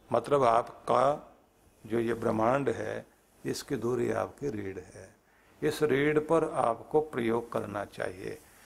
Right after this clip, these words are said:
क्योंकि जब आप इस पर प्रयोग करेंगे तो प्रकाश की सारी तरंगें जो आपकी मूलाधार से उठती हैं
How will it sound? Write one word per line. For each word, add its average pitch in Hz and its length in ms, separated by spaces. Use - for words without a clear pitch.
क्योंकि 139 320
जब 139 200
आप 139 240
इस - 160
पर 151 160
प्रयोग 131 460
करेंगे 123 360
तो 147 140
प्रकाश 131 680
की 143 80
सारी 120 340
तरंगें 117 580
जो 131 140
आपकी 117 1000
मूलाधार 131 600
से 139 160
उठती 131 380
हैं 139 260